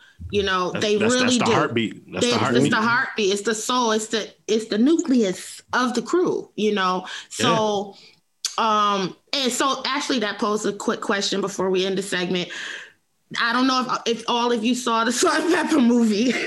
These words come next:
Speaker 1: <laughs> but there's been a lot of debate on blogs and things. How do y'all feel about them excluding Spinderella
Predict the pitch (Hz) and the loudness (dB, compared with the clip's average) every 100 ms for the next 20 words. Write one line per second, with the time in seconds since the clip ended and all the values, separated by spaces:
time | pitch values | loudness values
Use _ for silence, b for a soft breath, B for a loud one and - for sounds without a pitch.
0 | 494 - - 254 220 - B B B B | 0 -2 -2 0 0 -4 B B B B
1 | B 247 240 240 233 226 208 220 220 233 | B 0 2 2 2 2 2 0 0 0
2 | 233 196 226 220 220 220 226 220 220 226 | 0 0 0 0 0 2 0 -2 -4 0
3 | 220 220 240 277 277 247 247 - 247 226 | 0 0 0 2 0 0 -2 -2 0 0
4 | 202 208 - 220 214 196 - B B B | 0 0 0 -2 0 -2 -6 B B B
5 | B - 220 214 - 269 285 311 285 - | B -6 -4 -4 -4 0 2 2 0 0
6 | 254 247 226 220 214 202 208 | 0 0 2 0 0 0 -2